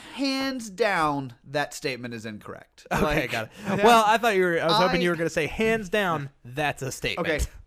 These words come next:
Speaker 1: Can I say something that I just remembered before we go on to,
Speaker 2: Yeah, of course.
Speaker 1: uh, uh,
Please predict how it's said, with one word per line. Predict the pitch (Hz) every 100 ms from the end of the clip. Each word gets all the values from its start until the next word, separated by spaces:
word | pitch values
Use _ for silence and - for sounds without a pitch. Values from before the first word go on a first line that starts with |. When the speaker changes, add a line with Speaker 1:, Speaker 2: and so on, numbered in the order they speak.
| _ _ _ 151
Speaker 1:
Can | - 196
I | 190 202 196 147 139 -
say | - 170
something | 156 156 165
that | 151 139
I | 135
just | 139 143 147
remembered | 143 135 135 135 113
before | 131 135 127
we | 131
go | 127 123
on | 123 127
to, | - 277
Speaker 2:
Yeah, | 427
of | 120
course. | 247 117
Speaker 1:
uh, |
uh, | 113 110 107 - 110 107 104